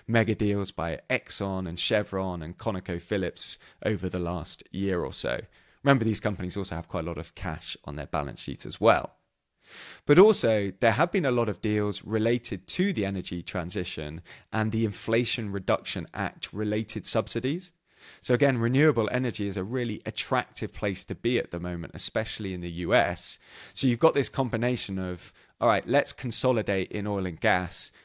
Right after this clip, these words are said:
to achieve economies of scale and make the most of our cash, but let's also make sure that we are exposed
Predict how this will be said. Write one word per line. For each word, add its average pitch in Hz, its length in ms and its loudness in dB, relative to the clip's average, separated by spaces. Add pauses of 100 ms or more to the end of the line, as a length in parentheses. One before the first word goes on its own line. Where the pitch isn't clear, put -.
(200)
to 123 100 2
achieve 120 300 2
economies 95 500 -4
of 85 60 -10
scale 90 520 0 (300)
and 98 160 -4
make 104 140 -4
the 92 80 -8
most 95 240 -4
of - 80 -8
our 80 80 -2
cash, 117 520 0 (440)
but 147 100 8
let's 156 300 6
also 104 640 6 (220)
make 127 240 2
sure 113 260 0
that 101 140 0
we 110 100 2
are 101 140 2
exposed 104 840 4